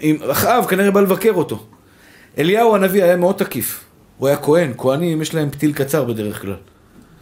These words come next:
יש להם, יש להם קטע כזה של אימפולסיביות. אליהו הנביא בא עכשיו ל-, איך קוראים? ל-, ל-, ל-, לנחם, הקדוש ברוך הוא אומר לו, "לך תנחם." אמר לו, "ריבונו של עולם, אם אני אלך לשם, אם, אם, אם, אם, אם ידליקו אותי, אני אדלק עליהם.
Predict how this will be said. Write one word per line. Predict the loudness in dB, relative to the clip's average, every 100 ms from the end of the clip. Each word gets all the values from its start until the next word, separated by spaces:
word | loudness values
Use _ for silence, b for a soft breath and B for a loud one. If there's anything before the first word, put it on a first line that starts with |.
| b -8
יש | -4 0
להם, | 0 0
יש | 0 0 0
להם | 0
קטע | 0 0
כזה | -2 -2
של | -4 -4
אימפולסיביות. | -4 -4 -4 -2 -2 0 0 0 -4 -6 -18 -20 B B B B B B B B B B B B B B _ _ -4
אליהו | 0 2 2
הנביא | 2 2 2
בא | 4
עכשיו | 4 2 0 4
ל-, | 4 4 4 2
איך | 0
קוראים? | 2 4 4
ל-, |
ל-, | 4 2 2 2
ל-, | 2 2
לנחם, | 2 0 0
הקדוש | 0 -2 -2
ברוך | -2
הוא | 0
אומר | 0
לו, |
"לך | 0
תנחם." | -2 -2 -2
אמר | -2
לו, | -2 -2
"ריבונו | -2 -4
של | -2 -2
עולם, | 0 -2
אם | -2
אני | 0 0
אלך | 0 0
לשם, | 0 0 0
אם, | 0
אם, | -2 -2 -4
אם, | -2 0
אם, | 0 0 2
אם | 2
ידליקו | 2 2 0 2
אותי, | 0 2
אני | 2 4
אדלק | 2 2
עליהם. | 0 0 -2